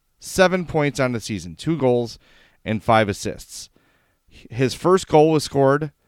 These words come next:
when he was on the ice with Jonathan Toews and Patrick Kane, the game in Philadelphia to open the scoring of the season. His second goal,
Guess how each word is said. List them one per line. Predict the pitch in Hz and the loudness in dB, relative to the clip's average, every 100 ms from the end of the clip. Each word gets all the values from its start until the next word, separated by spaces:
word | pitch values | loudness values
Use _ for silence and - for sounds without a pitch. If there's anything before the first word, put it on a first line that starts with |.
| _ - | _ -6
when | 120 | -2
he | 131 | 2
was | 143 127 | 4 4
on | 131 | 4
the | 123 | 4
ice | 120 127 127 | 2 2 0
with | 107 | 2
Jonathan | 120 123 123 131 | 4 4 0 -2
Toews | 117 107 110 - - _ _ _ _ _ _ - | 0 0 -2 -8 -20 _ _ _ _ _ _ -4
and | 127 117 | -4 2
Patrick | 127 131 - | 0 0 -4
Kane, | 135 98 - _ - | -6 -6 -8 _ -14
the | 101 | -4
game | 120 120 | 0 0
in | 120 | 0
Philadelphia | 110 127 113 98 92 85 | 0 2 4 2 -2 -10
to | 67 | -6
open | 101 107 | -4 -4
the | 107 | -6
scoring | - 117 110 | -4 -4 -2
of | 107 | -4
the | 98 | -6
season. | - 101 82 | -6 -8 -8
His | 95 104 | -12 -2
second | 156 147 160 | 0 0 0
goal, | 131 135 156 | 2 4 4